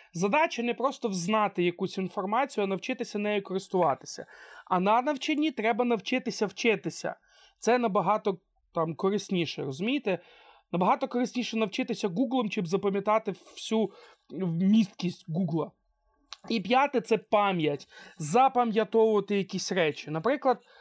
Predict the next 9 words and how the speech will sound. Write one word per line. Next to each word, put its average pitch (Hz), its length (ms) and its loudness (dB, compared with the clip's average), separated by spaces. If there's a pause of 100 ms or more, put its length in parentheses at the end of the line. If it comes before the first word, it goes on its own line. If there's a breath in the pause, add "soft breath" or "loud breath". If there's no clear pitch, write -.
(220 loud breath)
якщо 294 280 2
ви, 277 180 4
е, - 20 -2 (200)
один 202 360 2
із 233 140 0
прийомів 240 480 0
таких - 300 -4
кейсів 247 440 -4
комунікативних, 214 920 0